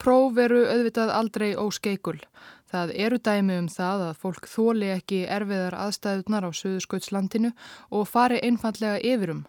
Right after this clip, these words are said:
brjálist. Fyrsta veturinn sem stöðin var starfrækt, nítján hundruð fimmtíu og sjö,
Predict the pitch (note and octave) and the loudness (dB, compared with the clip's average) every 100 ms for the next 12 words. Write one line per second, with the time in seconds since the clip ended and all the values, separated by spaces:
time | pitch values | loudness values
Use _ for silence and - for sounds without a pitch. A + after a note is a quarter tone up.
0 | _ F#3+ G#3 G3+ E3 - _ - _ - | _ -4 -2 -2 -2 -6 _ -20 _ -20
1 | - - - _ - G3+ - - F3+ G3 | -20 -20 -20 _ -4 -4 -2 -2 -2 -2
2 | G3 A3+ A#3 A3 F#3 F3 - F#3 F#3+ F#3 | 0 2 2 2 -2 -2 -2 -2 0 -2
3 | F3 F#3+ G3 F#3 A#3 - - - F#3+ - | -4 -2 -2 -2 -6 -8 -14 -6 -6 -2
4 | F3+ F3 F3 - G3 - F#3+ F3+ - G#3+ | -4 -4 -6 -4 -6 -4 -6 -4 -2 -2